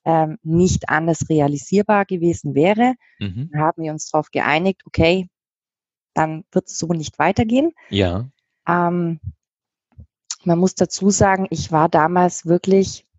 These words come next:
Speaker 1: ja, fast fünf Tage die Woche immer unterwegs.
Speaker 2: Mhm.
Speaker 1: Und also auch nur in Hotels übernachtet und
Speaker 2: Mhm.
Speaker 1: kaum noch zu Hause und
Speaker 2: Ja.
Speaker 1: ja, und, äh, da hab ich dann einfach gesagt, okay, das Reisen an sich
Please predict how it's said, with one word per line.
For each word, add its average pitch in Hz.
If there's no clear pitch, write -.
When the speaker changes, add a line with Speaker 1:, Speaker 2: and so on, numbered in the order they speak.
Speaker 1:
ja, 151
fast -
fünf 190
Tage 165
die 160
Woche 160
immer 156
unterwegs. 139
Speaker 2:
Mhm. 107
Speaker 1:
Und 151
also 143
auch 147
nur 170
in 156
Hotels 165
übernachtet 170
und 151
Speaker 2:
Mhm. 101
Speaker 1:
kaum 165
noch 170
zu -
Hause 180
und 160
Speaker 2:
Ja. 95
Speaker 1:
ja, 139
und, 165
äh, 160
da 156
hab 151
ich -
dann 185
einfach 185
gesagt, 180
okay, 180
das -
Reisen 175
an 147
sich -